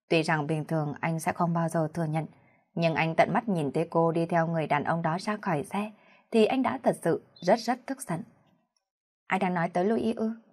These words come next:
Anh ấy là khách của em. Anh cũng biết bình thường em là người tư vấn cổ phiếu mà." Louis đại khái nghe qua người khác giới thiệu em,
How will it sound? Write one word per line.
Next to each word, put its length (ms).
Anh 160
ấy 100
là 100
khách 200
của 100
em. 260
Anh 220
cũng 120
biết 160
bình 160
thường 200
em 180
là 80
người 180
tư 140
vấn 220
cổ 160
phiếu 180
mà." 280
Louis 340
đại 120
khái 320
nghe 180
qua 160
người 160
khác 160
giới 180
thiệu 220
em, 180